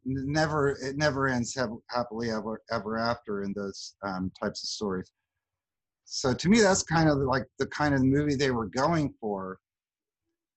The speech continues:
Um, and they just took, like, what, an hour and fifteen minutes to even start into that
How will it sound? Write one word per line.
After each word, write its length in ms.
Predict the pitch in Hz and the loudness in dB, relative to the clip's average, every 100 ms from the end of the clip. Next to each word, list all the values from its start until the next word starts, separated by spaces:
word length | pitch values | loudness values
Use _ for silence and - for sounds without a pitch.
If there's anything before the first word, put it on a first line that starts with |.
| _ - | _ 0
Um, 580 | 123 123 120 117 113 95 110 _ _ _ _ _ _ - | 2 4 2 0 -4 -6 -14 _ _ _ _ _ _ -6
and 180 | 131 131 | -2 0
they 120 | 139 | 0
just 400 | 131 135 - - | 0 -4 -6 -6
took, 180 | 170 165 _ | -8 -8 _
like, 280 | 139 127 120 | -2 -2 -2
what, 260 | 127 131 - - | -2 -2 -4 -6
an 180 | 113 110 | -4 -2
hour 360 | 117 127 131 135 | 0 2 2 0
and 120 | 127 | -2
fifteen 460 | - 131 - 143 120 | -4 -6 -6 -2 0
minutes 560 | 120 131 139 - - - | 0 0 -4 -8 -12 -8
to 180 | 131 104 107 | -8 -8 -6
even 440 | 123 120 120 110 | -6 -4 -2 -4
start 800 | - - - - - 127 127 127 | -6 -8 -8 -10 -8 -2 -2 -4
into 300 | - 127 127 | -4 -2 -2
that 220 | 120 110 | -4 -6